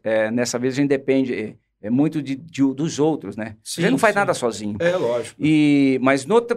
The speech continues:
Speaker 1: no testemunho especificamente falando, tem, tem alguns sonhos, a gente tem algumas coisas que eu tô imaginando, ainda assim, não, não vou botar em público ainda porque eu tô sonhando ainda, sabe?
Speaker 2: Tá. Não,
Speaker 1: Mas
Speaker 2: bacana,
Speaker 1: assim, é,
Speaker 2: bacana.
Speaker 1: tem a ver com o testemunho.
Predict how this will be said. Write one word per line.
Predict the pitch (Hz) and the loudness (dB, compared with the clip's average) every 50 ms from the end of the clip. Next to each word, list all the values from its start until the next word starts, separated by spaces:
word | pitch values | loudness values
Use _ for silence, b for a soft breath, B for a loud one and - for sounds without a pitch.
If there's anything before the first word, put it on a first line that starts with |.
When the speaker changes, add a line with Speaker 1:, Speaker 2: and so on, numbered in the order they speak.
| - 196 | 0 2
Speaker 1:
no | 254 269 | 2 2
testemunho | 262 254 226 185 - 170 156 160 165 156 | 4 2 -2 0 0 0 0 2 0 -2
especificamente | 143 - 151 139 - 170 - 170 147 139 135 - | -2 -4 -4 -6 -6 -4 -2 -2 0 0 0 0
falando, | 123 123 127 175 185 165 135 123 120 | 0 2 2 2 2 2 0 -2 0
tem, | - 202 208 185 139 123 120 | 0 2 2 2 0 -2 -2
tem | - 139 170 165 | -2 -2 0 0
alguns | 127 117 110 107 127 127 120 | -2 -2 -4 -4 -6 -6 -6
sonhos, | - - 117 120 139 160 143 113 107 | -4 -4 -2 0 0 0 -2 -4 -4
a | 110 110 | -8 -10
gente | 117 117 | -10 -6
tem | 113 123 | -4 -2
algumas | 135 139 131 131 123 117 - | -2 -2 -2 -2 -4 -4 -6
coisas | - 123 120 123 117 | -4 -4 -4 -4 -4
que | 123 | -6
eu | 117 | -6
tô | 123 123 | -4 -4
imaginando, | 117 117 110 104 110 110 123 147 160 139 | -4 -4 -6 -8 -6 -4 -2 -2 0 0
ainda | 127 135 151 156 | 0 0 0 -2
assim, | 151 - - 127 117 110 | -2 -4 -6 -8 -8 -8
não, | 120 143 156 147 143 139 135 123 120 127 | -8 -8 -6 -6 -6 -6 -6 -8 -10 -16
não | 143 156 175 175 160 143 | -12 -10 -8 -8 -8 -2
vou | 139 170 185 | 0 0 2
botar | 151 147 135 135 147 135 | 2 2 0 2 2 0
em | 127 135 | 0 -2
público | 135 156 165 156 165 160 | -2 -4 -4 -4 -4 -4
ainda | 165 180 175 | -2 -2 -2
porque | 175 180 165 165 185 180 170 - B B B B B B B - | -2 -4 -6 -4 -2 -2 -2 -2 B B B B B B B -6
eu | 202 | -4
tô | 196 214 | -4 -4
sonhando | - - 226 190 175 160 147 127 | -4 -2 -2 0 0 0 0 0
ainda, | 120 123 120 120 | -2 -2 -4 -6
sabe? | 107 - - - - 135 160 170 165 170 165 | -8 -14 -8 -4 -4 -2 -2 -2 -2 -4 -6
Speaker 2:
Tá. | 156 185 | -8 -8
Não, | 185 180 | -4 0
Speaker 1:
Mas | 151 165 180 175 | 2 4 4 4
Speaker 2:
bacana, | 196 233 226 220 | 4 2 2 2
Speaker 1:
assim, | 240 233 214 196 175 | 0 -2 0 2 4
é, | 160 151 | 4 4
Speaker 2:
bacana. | 143 160 170 | 4 4 2
Speaker 1:
tem | 202 214 247 254 | 2 4 4 2
a | 226 | 2
ver | 156 196 202 | 4 2 2
com | 196 202 190 | 2 0 -2
o | 175 | -2
testemunho. | 175 165 151 - 143 135 120 113 110 107 110 | -2 -2 -2 0 0 0 0 0 -2 -4 -6